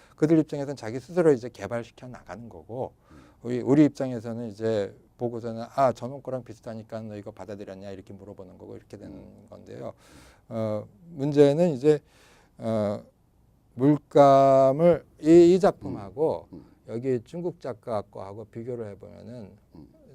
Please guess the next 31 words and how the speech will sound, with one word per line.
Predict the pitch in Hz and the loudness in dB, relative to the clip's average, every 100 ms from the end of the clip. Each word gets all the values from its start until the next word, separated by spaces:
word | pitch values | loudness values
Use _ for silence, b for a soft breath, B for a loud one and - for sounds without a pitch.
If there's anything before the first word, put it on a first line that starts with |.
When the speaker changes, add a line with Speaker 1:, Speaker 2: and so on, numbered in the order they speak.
| 113 | -20
Speaker 1:
전시장에서도 | - 139 135 139 131 117 135 | -14 -14 -12 -8 -8 -8 -12
같이 | - 98 _ 139 120 _ _ | -18 -20 _ -14 -14 _ _
나란히 | 98 123 143 | -12 -10 -10
났거든요. | 127 - 98 101 143 151 82 | -12 -14 -18 -14 -10 -10 -12
Speaker 2:
음. | 76 | -18
Speaker 1:
그 | 110 _ _ | -20 _ _
작품 | _ _ _ 117 | _ _ _ 0
Speaker 2:
어떤 | 127 170 | 4 4
Speaker 1:
그대로. | |
Speaker 2:
차이점이 | 175 131 127 107 90 | 4 0 2 0 0
있던가요? | - 71 62 82 220 b b | -8 -14 -12 -16 -18 b b
Speaker 1:
이 | 160 | 2
작가도 | 165 180 - 165 170 | 6 4 6 2 2
물감이 | 139 143 165 160 | -2 0 0 0
마르기 | 110 95 117 123 | -4 -6 -8 -8
전에 | 120 120 | -6 -4
나이프로 | 127 90 107 - 120 | -4 -2 -4 -6 -10
다 | 117 | -8
이렇게 | 92 101 | -8 -12
스크래치를 | 104 - 190 160 143 | -16 -8 -8 -6 -10
한 | 139 | -10
겁니다. | 147 110 90 87 | -12 -12 -10 -10
Speaker 2:
네. | 107 | -8
Speaker 1:
물감을 | 80 117 113 | -8 -8 -10
다 | 98 | -14
뜯어내가지고 | - 147 143 107 92 87 92 117 | -16 -16 -14 -10 -10 -10 -8 -6
그다음에 | 90 95 90 | -6 -12 -20
물감을 | - 104 101 | -20 -20 -18
더 | 90 | -18
붙이고 | - 90 - - | -20 -20 -20 -20
하는데, | 87 90 139 127 | -18 -16 -12 -12